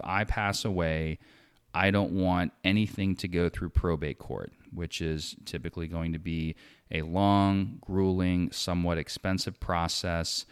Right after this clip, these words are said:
where it becomes public information, and there's just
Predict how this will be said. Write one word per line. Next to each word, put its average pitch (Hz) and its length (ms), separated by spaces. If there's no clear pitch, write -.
where 85 280
it 78 80
becomes 80 360
public 101 480
information, 85 920
and 80 320
there's 90 180
just - 300